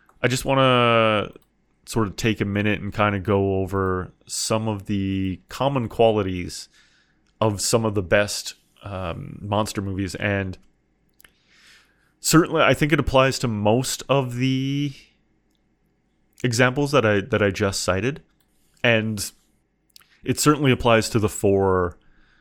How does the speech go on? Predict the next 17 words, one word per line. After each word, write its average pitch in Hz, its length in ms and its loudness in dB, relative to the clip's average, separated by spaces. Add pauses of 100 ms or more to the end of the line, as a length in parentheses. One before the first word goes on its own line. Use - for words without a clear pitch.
(300)
that 117 160 2
I've 95 140 4
chosen 95 420 0
for 98 160 -6
sure. 92 560 -2 (520)
And, 104 400 0
and 107 400 -2 (640)
I, 120 60 2 (160)
I 123 80 2
think 143 180 -2
some 147 160 -4
of 117 100 -2
the - 60 -16
co-, - 240 -10
common 113 300 0
qualities, 101 460 2
uh, - 280 -8